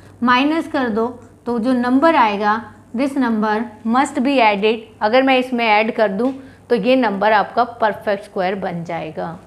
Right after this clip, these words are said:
क्या ऐड करना है मुझे, फ़ोर। अगर मैं फ़ाइव ट्वेंटी फ़ाइव में फ़ोर को ऐड कर दूँ तो फ़ाइव ट्वेंटी नाइन। अब check करो five twenty nine, five twenty nine is a perfect square।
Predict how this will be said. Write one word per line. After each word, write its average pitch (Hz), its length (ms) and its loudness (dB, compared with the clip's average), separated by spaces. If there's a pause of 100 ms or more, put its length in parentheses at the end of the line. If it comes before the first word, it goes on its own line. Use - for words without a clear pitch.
(240)
क्या 247 120 2
ऐड 247 200 2
करना 240 220 -2
है 233 60 -6
मुझे, 233 240 -4 (380)
फ़ोर। 196 420 0 (340)
अगर 240 180 4
मैं 285 140 -2
फ़ाइव 277 280 2
ट्वेंटी 285 380 -4
फ़ाइव 247 440 0
में 208 440 -4 (1300)
फ़ोर 285 320 0
को 294 180 2
ऐड 226 240 0
कर 208 160 -2
दूँ 208 220 -2 (380)
तो 285 80 -4
फ़ाइव 294 280 2
ट्वेंटी 285 360 0
नाइन। 214 360 0
अब 208 140 -8
check 311 280 -2
करो 330 220 2
five 277 260 0
twenty 269 340 2
nine, 262 340 -2 (340)
five 311 200 2
twenty 320 380 0
nine 254 360 2
is 226 180 0
a 247 80 4 (180)
perfect 247 540 0
square। 180 420 -6